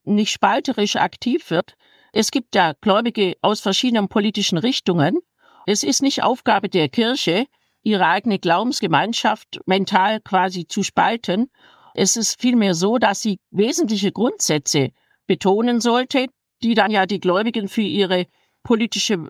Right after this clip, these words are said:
Entscheidung und auch Wahlentscheidung nutzen können. Eben beispielsweise gerade auch auf das Lebensrecht der Ungeborenen hinweisen, auf die Schöpfungsordnung Gottes,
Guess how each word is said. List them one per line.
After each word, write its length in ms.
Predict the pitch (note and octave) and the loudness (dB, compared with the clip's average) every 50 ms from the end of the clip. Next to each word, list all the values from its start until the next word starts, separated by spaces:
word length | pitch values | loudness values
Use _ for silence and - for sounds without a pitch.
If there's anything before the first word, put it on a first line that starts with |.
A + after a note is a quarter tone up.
| - - | -4 -2
Entscheidung 600 | F3+ F#3 F3 - - F3 E3 F#3+ G#3+ A#3+ A3+ A3 | -2 -2 0 0 0 2 2 0 0 -2 0 0
und 200 | F#3+ F#3+ F3 F3 | 0 0 2 2
auch 180 | D#3 D3 - - | 0 0 0 0
Wahlentscheidung 800 | D#3 D#3 F#3 G#3 G#3+ G#3 F#3+ - A3 F3 E3 E3+ E3 D#3+ E3+ | 0 2 2 0 -2 -2 -2 0 0 0 0 0 -2 0 0
nutzen 420 | G3 B3 C#4 - - - A3 G3 F3+ | 0 0 0 -2 -4 -2 -2 -2 0
können. 420 | - D3 D3+ F#3 G#3+ D#4+ E4 D4+ _ _ _ _ _ _ _ - | 0 0 2 2 0 -2 -2 -4 _ _ _ _ _ _ _ -4
Eben 280 | - A3+ A#3 A3 G3+ F#3+ | -2 -2 0 0 0 0
beispielsweise 760 | G3+ G3+ G#3+ - - - A#3 - - F#3+ F3+ F#3 F#3 G3 G3 | 0 0 0 -2 -4 -4 -4 -4 -2 -2 0 0 -2 -2 -2
gerade 400 | - D3 D#3 E3+ G3 A3+ G#3 E3+ | 0 2 2 2 2 2 0 0
auch 220 | F3 F#3+ F3+ - | 0 0 0 -2
auf 160 | C3 E3 - | -2 -4 -2
das 200 | - F#3+ F3+ - | -2 -4 -2 0
Lebensrecht 520 | G3+ G3 G#3 G#3+ G3 - - E3+ F3 - - | 0 0 0 -2 -2 -2 -2 -2 -2 -2 -2
der 80 | D#3+ | -2
Ungeborenen 640 | - A#3 B3 B3 G#3+ - A#3 A#3 A3 A3 G3+ G3+ G3 G3 | 0 0 0 0 0 0 0 0 0 0 0 2 2 2
hinweisen, 520 | G3+ A3 G#3+ G3+ G3 F3+ F#3 F#3 - F3 | 2 2 2 2 2 0 0 0 0 0
auf 160 | D#3 E3+ - | 0 -2 -2
die 120 | - F#3 E3+ | -2 -4 -2
Schöpfungsordnung 840 | - G#3+ F#3+ - - G3 F3+ D#3+ - - D3 C#3+ - D#3 D3 C#3 | 0 -2 -2 -2 -2 -4 -2 -2 0 0 0 0 0 -2 0 0
Gottes, 420 | G3+ G#3 G#3+ - - G#3 - - | 0 0 0 0 -2 -4 -4 -6